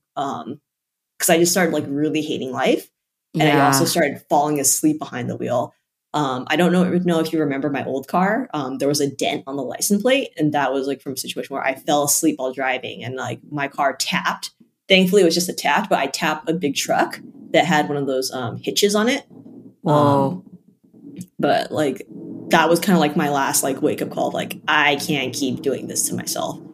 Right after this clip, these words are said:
Speaker 1: Um, like, the, one of the, one of the jobs that I was doing was, like, up in the valley. So I was doing
Speaker 2: Uh-huh.
Speaker 1: that psy-, that psychic, psycho drive.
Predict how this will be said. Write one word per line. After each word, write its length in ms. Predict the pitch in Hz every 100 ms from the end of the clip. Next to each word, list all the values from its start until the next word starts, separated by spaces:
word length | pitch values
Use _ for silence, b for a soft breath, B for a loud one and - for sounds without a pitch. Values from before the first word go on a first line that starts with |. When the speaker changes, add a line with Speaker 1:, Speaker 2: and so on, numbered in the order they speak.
| - - - -
Speaker 1:
Um, 540 | 143 123 - - - - - - - - - - -
like, 280 | 135 123 - -
the, 80 | 165
one 160 | 147 143
of 60 |
the, 200 | 160 156 -
one 120 | 160 156
of 80 | 156
the 60 |
jobs 380 | 147 139 139 135
that 140 | 135
I 40 | 123
was 180 | 135 139
doing 200 | 123 131
was, 120 | 131
like, 100 | -
up 160 | 151 147
in 80 | 143
the 80 |
valley. 480 | 127 98 170 202 - - -
So 160 | - 185
I 80 | 160
was 100 | 165
doing 140 | 156
Speaker 2:
Uh-huh. 100 | 139 139
Speaker 1:
that 60 |
psy-, 280 | - - -
that 160 | 147 -
psychic, 540 | - 143 107 - -
psycho 300 | - 151 147 135
drive. 400 | 147 - 131